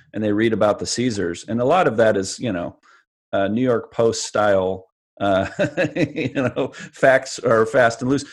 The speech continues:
but it gets them interested. And it also, um, kind of gives a, gives a description of the ancient world, at least in terms of how they talked about things, thought about things, how lewd and crass they were,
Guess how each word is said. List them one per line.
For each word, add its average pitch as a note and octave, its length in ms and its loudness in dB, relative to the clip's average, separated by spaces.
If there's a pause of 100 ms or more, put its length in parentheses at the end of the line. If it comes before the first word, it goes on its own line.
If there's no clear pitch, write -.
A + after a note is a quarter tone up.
(140)
but D#3 220 2 (160)
it D3 180 2
gets G#3+ 220 2
them E3+ 160 0
interested. F#3 480 -2
And D3 140 2
it D3 80 2
also, D3+ 580 0
um, B2+ 420 -2
kind D3 140 -2
of C3 160 -8 (1080)
gives D3+ 240 -2
a, C3+ 80 2 (240)
gives D#3+ 200 -2
a C3 60 2
description B2 580 -4
of A2 160 -4
the A2 160 -4
ancient B2 340 -6
world, A2 420 2
at A2+ 100 -2
least A#2 300 -4
in A2+ 120 -4
terms A#2+ 280 -6
of G#2+ 140 -2
how B2 260 0
they A2 160 0
talked A2+ 340 -6
about G2 300 -4
things, G#2 300 -8
thought G#2+ 200 -2
about G2+ 280 -2
things, G#2+ 340 -6 (240)
how A2 180 0
lewd A#2+ 520 0
and G2+ 160 0
crass A#2 440 -2
they A#2+ 120 -2
were, A#2 440 2